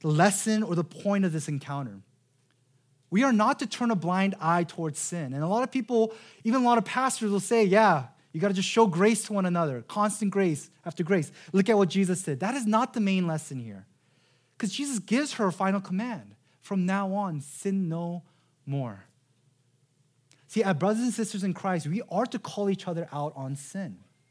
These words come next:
But what is the attitude and the manner in which we do that? Are we gonna put our brothers and sisters on trial? Or are we gonna try to lovingly build them up?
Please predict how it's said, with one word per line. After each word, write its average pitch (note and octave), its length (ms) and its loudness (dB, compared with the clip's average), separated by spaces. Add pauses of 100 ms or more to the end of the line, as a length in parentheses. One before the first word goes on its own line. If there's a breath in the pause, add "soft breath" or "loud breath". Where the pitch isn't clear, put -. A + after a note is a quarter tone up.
(960)
But F#3 80 -4
what G#3 180 -2
is C#4+ 120 -4
the G3+ 140 -10
attitude G#3+ 480 -6
and E3+ 140 0
the E3+ 40 -2
manner G3 360 -2
in F3 140 0
which F#3 220 -4
we F3+ 80 0
do G#3 360 -4
that? A2 260 -10 (1400)
Are E3 120 0
we B3 80 4
gonna D#4 160 2
put - 340 -4
our G3+ 120 0
brothers F#3+ 320 0
and F#3+ 100 0
sisters E3 320 -6
on C3 140 -6
trial? C4 640 -6 (640)
Or F#3 220 -4
are F3+ 100 2
we G3 80 2
gonna G#3 140 0
try - 220 -6
to F3+ 80 -4
lovingly F3+ 560 -2
build D3+ 300 -4
them D3+ 180 -6
up? B2+ 240 -12